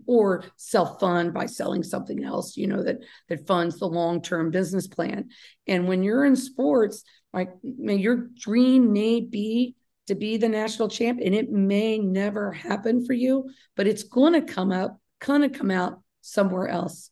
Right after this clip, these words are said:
And it is gonna matter to you in the time. It is gonna matter.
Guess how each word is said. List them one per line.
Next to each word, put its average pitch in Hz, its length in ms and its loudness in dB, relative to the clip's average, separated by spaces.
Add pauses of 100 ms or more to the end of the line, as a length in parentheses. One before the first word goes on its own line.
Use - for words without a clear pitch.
And 196 120 2
it 190 200 -2
is 202 220 2
gonna 190 220 -4
matter 214 280 -4
to - 180 -10
you 233 160 -6
in - 80 -6
the - 100 -4
time. - 400 -10 (320)
It 190 120 0
is 196 160 2
gonna 180 180 -2
matter. 180 440 -4